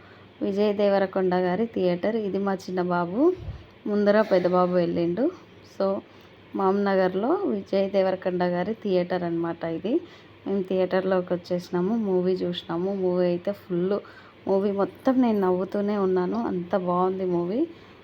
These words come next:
ఫుల్ అంటే ఫుల్ కామెడీ. So, మీకు గనుక నా వి-, నా వీడియో నచ్చినట్లయితే ఫు-, ప్లీజ్ సపోర్ట్ చేయండి, సబ్స్క్రైబ్ చేసుకోండి, కామెంట్ చేయండి,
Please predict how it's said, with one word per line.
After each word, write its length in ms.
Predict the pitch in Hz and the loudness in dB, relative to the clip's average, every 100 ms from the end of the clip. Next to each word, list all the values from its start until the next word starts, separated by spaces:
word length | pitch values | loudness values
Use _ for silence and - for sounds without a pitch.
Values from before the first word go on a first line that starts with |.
| - - | -20 -4
ఫుల్ 320 | 220 220 226 | 2 4 4
అంటే 260 | 226 208 | 4 0
ఫుల్ 360 | 233 214 202 185 - - | -2 -2 0 0 -2 -4
కామెడీ. 500 | 196 180 185 - 311 - - - - - - - - - - | 0 2 2 2 -2 -4 -20 -20 -20 -20 -20 -20 -20 -20 -6
So, 320 | 233 208 202 214 - | -2 0 0 -4 -8
మీకు 220 | - 208 | -4 -4
గనుక 280 | 196 202 196 | -2 -4 -2
నా 180 | 214 196 | 0 2
వి-, 280 | 185 180 - - - - - - - - - - - - - | 0 -2 -10 -16 -20 -20 -20 -20 -20 -20 -20 -20 -20 -20 -4
నా 140 | 208 208 | 0 2
వీడియో 400 | 202 202 208 214 | 2 4 4 4
నచ్చినట్లయితే 840 | 214 208 202 190 196 190 190 254 | 0 -2 -2 -2 0 0 0 -2
ఫు-, 160 | - | -2
ప్లీజ్ 440 | 214 - - 202 202 | -8 -6 -4 -2 -2
సపోర్ట్ 600 | - 185 196 196 196 196 | -2 -2 -2 -4 -2 -2
చేయండి, 300 | 196 196 226 | 0 0 -4
సబ్స్క్రైబ్ 640 | - 190 - 202 190 - | -4 -8 -4 -4 -4 -6
చేసుకోండి, 520 | 196 185 - 190 185 202 | -8 -8 -4 -2 -2 -4
కామెంట్ 640 | - 190 185 190 185 190 | -4 -4 -2 -2 -4 -2
చేయండి, 380 | 185 180 185 | -2 0 -2